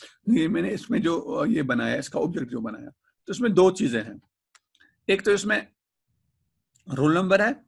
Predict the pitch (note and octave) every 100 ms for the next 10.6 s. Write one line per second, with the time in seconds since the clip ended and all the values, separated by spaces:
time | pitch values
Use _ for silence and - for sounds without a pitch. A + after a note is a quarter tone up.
0 | - - D3 F#3 C3+ A2+ G#2+ A2+ F#3 F#3+
1 | A#3 - _ _ _ F3+ - G#3+ G#3 G#3
2 | G3+ F#3+ G3+ G#3+ A3 A3+ G#3+ G#3 A3 F#3
3 | G3 G#3+ G#3+ C4 C#4+ F3+ A#3 A3+ A3 A3
4 | B2+ - G2+ B2 G#2 _ - F3 F3+ G3+
5 | - E3+ C#3+ F#3 D#3+ D#3 A#2+ C3+ D#3 F3+
6 | F3+ D#3+ A#2+ - - _ - - C4 G#3
7 | E3+ F3 E3+ F3 F#3+ - F#3+ F3+ - E3
8 | E3 D#3+ C#3 C3 A2 - C#3+ - A3+ -
9 | B2 A2+ - F#3 A#3 G3+ G#3+ A3+ G#3 G3
10 | G3 F#3+ F#3 F#3 A3+